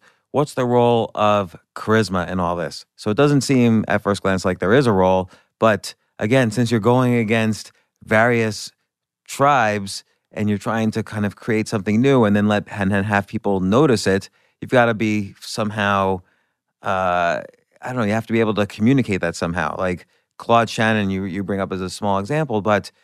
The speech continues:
you know, he created the whole study of information theory, but he was a juggler. He had a,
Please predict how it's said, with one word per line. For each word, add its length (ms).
you 60
know, 60
he 60
created 280
the 100
whole 260
study 340
of 220
information 500
theory, 260
but 140
he 100
was 240
a 60
juggler. 560
He 180
had 220
a, 100